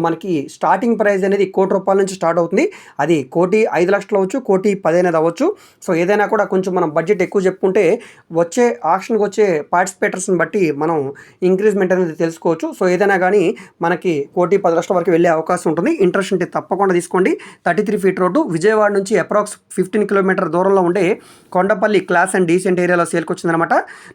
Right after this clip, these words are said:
నచ్చితే కనుక తప్పకుండా ఈ ప్రాపర్టీని చూసి తీసుకోండి. ఈ ప్రాపర్టీ మీకు నచ్చితే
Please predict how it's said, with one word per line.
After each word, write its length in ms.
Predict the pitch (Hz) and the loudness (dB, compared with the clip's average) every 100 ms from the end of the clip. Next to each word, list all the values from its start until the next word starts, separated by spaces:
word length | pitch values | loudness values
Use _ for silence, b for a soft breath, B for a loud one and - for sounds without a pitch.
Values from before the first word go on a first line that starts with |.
| 180 | -4
నచ్చితే 260 | 180 196 202 | -2 -2 0
కనుక 120 | 202 185 185 | 0 0 -2
తప్పకుండా 340 | 175 185 185 170 | -2 0 0 0
ఈ 40 | 165 | 0
ప్రాపర్టీని 420 | 165 160 170 165 - | -2 -2 -2 -2 -2
చూసి 160 | 180 180 | -4 -2
తీసుకోండి. 300 | 160 - 208 220 | -4 -2 0 0
ఈ 40 | 196 | 0
ప్రాపర్టీ 320 | 185 185 196 180 | -2 0 2 2
మీకు 140 | 170 | 0
నచ్చితే 280 | 160 160 180 | -2 -2 -2